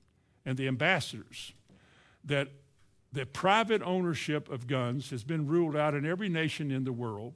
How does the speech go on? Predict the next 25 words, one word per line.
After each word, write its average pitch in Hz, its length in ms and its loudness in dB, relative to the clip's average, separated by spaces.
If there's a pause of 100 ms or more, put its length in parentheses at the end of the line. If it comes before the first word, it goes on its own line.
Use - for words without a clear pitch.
(120)
Pretty 302 240 0
much, 165 600 -2 (1120)
you 156 120 -6
cannot 185 500 2
own 165 360 2
weapons 143 460 -2
anywhere 147 380 0
in 143 60 0
the 139 40 -2
world 156 200 -2
unless 147 200 -4
you're 143 60 -4
in 123 40 0
the 117 200 -4 (640)
military, 135 640 -2 (280)
and 123 140 0
you 175 80 2
don't 147 220 0
own 131 160 0
them 131 80 0
then, 180 200 0
the 175 60 -4
government 143 380 2
does. 113 240 -6
But 135 180 -6